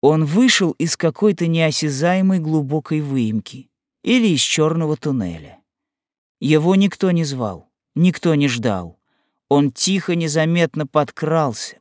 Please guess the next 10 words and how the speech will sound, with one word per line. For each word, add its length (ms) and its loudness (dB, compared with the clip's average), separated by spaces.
прошёл 500 0
мимо 340 0
путника 680 -4
и 100 -2
скрылся 720 -2
во 140 -2
тьме. 400 -8
На 200 4
платформе 800 2
осталась 680 -2